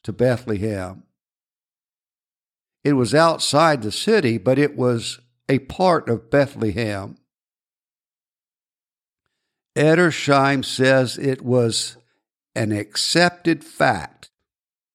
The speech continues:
an accepted belief that the Messiah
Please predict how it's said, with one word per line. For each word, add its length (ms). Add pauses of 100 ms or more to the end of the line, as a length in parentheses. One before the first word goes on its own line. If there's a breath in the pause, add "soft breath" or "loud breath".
(880)
an 140
accepted 960
belief 720 (3000)
that 200
the 100
Messiah 1000